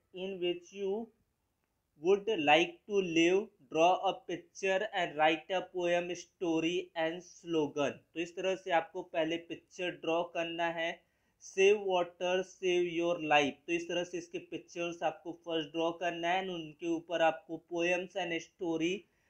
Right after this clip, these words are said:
लिखना है। तो poems and story किस तरह से होगा? Water, water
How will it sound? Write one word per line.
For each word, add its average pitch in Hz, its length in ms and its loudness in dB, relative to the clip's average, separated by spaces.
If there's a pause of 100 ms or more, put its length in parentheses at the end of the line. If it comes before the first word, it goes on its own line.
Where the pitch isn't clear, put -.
(180)
लिखना 160 360 -2
है। 156 60 0 (100)
तो 170 160 -10
poems 175 440 0
and 175 200 -6
story 175 420 -2
किस 180 220 -4
तरह 170 280 0
से 185 100 -4
होगा? 170 360 0 (520)
Water, 170 420 2 (160)
water 185 340 2